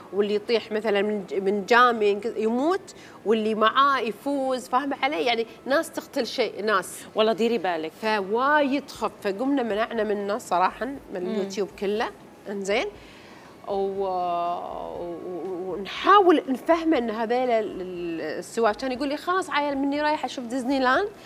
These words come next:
Speaker 1: وأشوف ميكي ماوس، وأشوف سويدر مان، وباتمان، وما أدري شنو." قام، عرفت شلون؟ كان تقول لي آخر شيء: "يما ترى قاعد يسلكك هذا."
Speaker 2: أي مبين،
Speaker 1: أي
Speaker 2: هو
Speaker 1: مبين،
Speaker 2: ملعون
Speaker 1: يعني
Speaker 2: كتير
Speaker 1: إنه إن-،
Speaker 2: أزعر.
Speaker 1: أي وايد كان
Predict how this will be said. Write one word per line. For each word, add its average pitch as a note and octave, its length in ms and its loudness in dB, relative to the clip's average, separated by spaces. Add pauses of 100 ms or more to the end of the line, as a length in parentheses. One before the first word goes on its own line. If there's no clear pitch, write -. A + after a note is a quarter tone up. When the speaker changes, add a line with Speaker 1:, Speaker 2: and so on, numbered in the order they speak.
(180)
Speaker 1:
وأشوف A3+ 280 -4
ميكي B3 280 -2
ماوس، B3 500 -2 (240)
وأشوف A#3+ 720 0
سويدر A#3 360 4
مان، C4 320 2 (200)
وباتمان، A#3+ 720 2 (180)
وما A3 180 0
أدري A#3+ 140 -2
شنو." C#4+ 420 -2 (120)
قام، A#3 200 2 (100)
عرفت A3 220 -2
شلون؟ C4+ 260 -4 (580)
كان A3 180 -2
تقول A#3 120 -4
لي G#3+ 120 -4
آخر A#3 140 -10
شيء: B3+ 220 -4
"يما C4+ 180 -2
ترى A#3 220 -6
قاعد A#3 140 -2
يسلكك - 460 -10
هذا." E3+ 200 -6 (220)
Speaker 2:
أي E4+ 120 6
مبين، C#4+ 560 6
Speaker 1:
أي A#3+ 140 4
Speaker 2:
هو D#4+ 60 6
Speaker 1:
مبين، D4 120 8
Speaker 2:
ملعون - 220 6
Speaker 1:
يعني D4+ 180 6
Speaker 2:
كتير B3+ 80 4
Speaker 1:
إنه C#4 220 6
إن-، - 40 4
Speaker 2:
أزعر. A#3 360 2
Speaker 1:
أي B3+ 80 6
وايد D4 380 -2
كان B3+ 300 -2